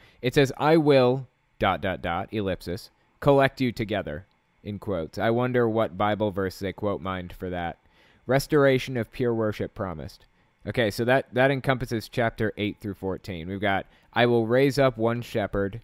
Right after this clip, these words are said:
I will give them a unified heart. You will come to life. I've appointed you as a watchman. I will make them one nation, describe the temple," and finally, "This is the law of the temple."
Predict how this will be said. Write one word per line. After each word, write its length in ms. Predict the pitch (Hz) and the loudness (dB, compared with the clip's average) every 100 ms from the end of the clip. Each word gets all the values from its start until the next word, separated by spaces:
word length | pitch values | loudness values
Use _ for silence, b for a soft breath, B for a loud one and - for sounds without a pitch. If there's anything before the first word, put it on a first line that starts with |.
| _ | _
I 120 | 104 | 0
will 120 | 113 107 | 0 0
give 240 | 117 120 | -2 0
them 380 | 127 127 127 117 _ _ | 0 -2 -4 -8 _ _
a 80 | 98 | -4
unified 600 | 101 110 127 - 113 107 | -2 -2 -2 0 0 0
heart. 480 | 98 87 82 - - - | -2 -4 -4 -8 -18 -10
You 140 | 113 | -2
will 100 | 113 | -2
come 260 | 104 131 127 | -2 -4 -6
to 100 | 120 | -6
life. 520 | 104 90 80 82 - _ b b b - | -4 -4 -6 -8 -14 _ b b b -4
I've 160 | 113 110 | 0 0
appointed 540 | - 175 185 175 156 | 0 0 0 0 2
you 260 | 156 160 151 | 2 2 0
as 240 | 120 110 - - | -2 -4 -8 -6
a 180 | 113 104 | -4 -2
watchman. 760 | 110 123 131 - 90 62 71 - _ _ _ | -2 -2 -2 -6 -16 -14 -18 -20 _ _ _
I 60 | 90 | -4
will 140 | 107 | -2
make 240 | 117 143 - | 0 -2 -2
them 160 | 120 | -2
one 240 | 117 143 139 | -2 -2 -2
nation, 600 | 110 101 - 98 107 113 _ _ _ | -4 -4 -6 -10 -12 -18 _ _ _
describe 460 | 104 - - 127 120 | -12 -8 -2 0 0
the 100 | 123 | -2
temple," 500 | - 110 104 107 104 | -4 -6 -2 -2 -2
and 180 | - 95 | -4 -10
finally, 680 | - 110 110 107 101 101 95 _ _ _ | -6 -4 -4 -4 -4 -4 -8 _ _ _
"This 160 | 113 123 | -8 -8
is 140 | 110 | -4
the 100 | 113 | -2
law 280 | 104 104 98 | 0 0 0
of 100 | 87 | -4
the 140 | 82 | -8
temple." 400 | - 76 73 64 | -8 -10 -10 -14